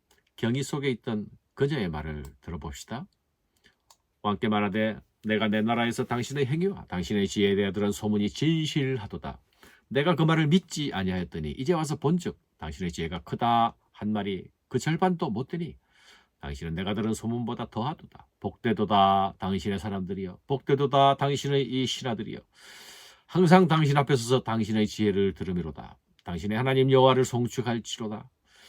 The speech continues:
하나님이 당신을 기뻐하시고 그 자리에 올리사 당신의 하나님 여호와를 위하여 왕이 되게 하셨도다. 당신의 하나님이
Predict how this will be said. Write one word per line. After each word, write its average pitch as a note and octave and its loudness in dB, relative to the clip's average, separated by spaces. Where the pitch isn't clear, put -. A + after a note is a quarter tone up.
하나님이 F3 6
당신을 D#3+ 6
기뻐하시고 C#3 -2
그 G2 -6
자리에 G2 -2
올리사 C3+ -2
당신의 D3+ 2
하나님 C#3+ -2
여호와를 B2 6
위하여 A2 4
왕이 C#3 0
되게 C#3+ -2
하셨도다. A#2 -6
당신의 G2+ -4
하나님이 G#2+ 0